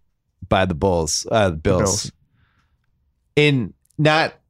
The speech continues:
Speaker 1: you can't say that, that from an intent standpoint or an incompetence standpoint, it was the biggest mistake. But if he lets Trump buy the Bills, all the stuff Trump is doing as our actual president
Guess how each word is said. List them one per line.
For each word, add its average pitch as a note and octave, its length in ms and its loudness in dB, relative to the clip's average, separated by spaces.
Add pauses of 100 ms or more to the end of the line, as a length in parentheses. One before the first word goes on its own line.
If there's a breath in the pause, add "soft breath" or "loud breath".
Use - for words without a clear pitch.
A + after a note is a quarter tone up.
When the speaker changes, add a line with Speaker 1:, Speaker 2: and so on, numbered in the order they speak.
(280)
Speaker 1:
you D3 140 2
can't D#3 300 0
say D3+ 220 2
that, B2 200 2
that A#2 340 0
from A#2+ 240 0
an A2+ 80 0
intent G#2+ 440 -2
standpoint A2+ 720 -2
or A2 100 0
an G2+ 80 2
incompetence G2+ 600 -2
standpoint, A2 440 0
it G#2 40 -2
was F#2+ 140 -4
the G2 40 -8
biggest G2 320 -4
mistake. G#2 380 -2
But G2+ 240 -2 (680 soft breath)
if C3 160 -2
he D#3+ 140 4
lets F3 240 0
Trump D3 260 0
buy C3+ 160 2
the A2 100 -2
Bills, G2+ 500 0 (340)
all C#3 180 4
the E3+ 80 2
stuff D3+ 320 -2 (280)
Trump B2+ 320 -2
is A#2 140 -2
doing A2+ 260 0
as A2 160 0
our G2+ 100 2
actual G#2 420 0
president A#2 640 -2